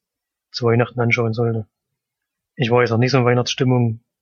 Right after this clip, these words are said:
Das ist wahrscheinlich schon mal ein Grund, warum der Film mich dann am Ende nicht so sehr gepackt hat. Die Geschichte kann man sehr kurz zusammenfassen. Es geht darum, dass die Familie Cooper,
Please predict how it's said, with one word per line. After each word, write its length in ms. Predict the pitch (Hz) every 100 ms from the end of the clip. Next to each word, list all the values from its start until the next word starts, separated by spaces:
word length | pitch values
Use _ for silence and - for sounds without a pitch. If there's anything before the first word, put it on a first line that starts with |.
| _ _ _ _ _ _ _
Das 100 | -
ist 40 |
wahrscheinlich 260 | 120 123 117
schon 100 | 117
mal 100 | 120
ein 100 | 123
Grund, 400 | - - 131 120
warum 260 | 120 127
der 120 | 123 117
Film 180 | 135
mich 120 | 127 117
dann 120 | 127
am 80 | 123
Ende 180 | 123
nicht 160 | 120 123
so 80 | 135
sehr 160 | 127
gepackt 360 | 127 135 131 -
hat. 180 | 135 - _ _ _ _ _ _ - - _ - -
Die 60 | -
Geschichte 380 | - 147 -
kann 140 | 131 127
man 120 | 123
sehr 180 | 117 123
kurz 260 | - 143
zusammenfassen. 720 | - 123 127 123 135 127 127 - _ _ _ _ _ _ _ -
Es 120 | -
geht 180 | 127 127
darum, 300 | 131 127 120
dass 160 | 120
die 180 | - 127
Familie 420 | - 123 120 120
Cooper, 460 | - 147 135 151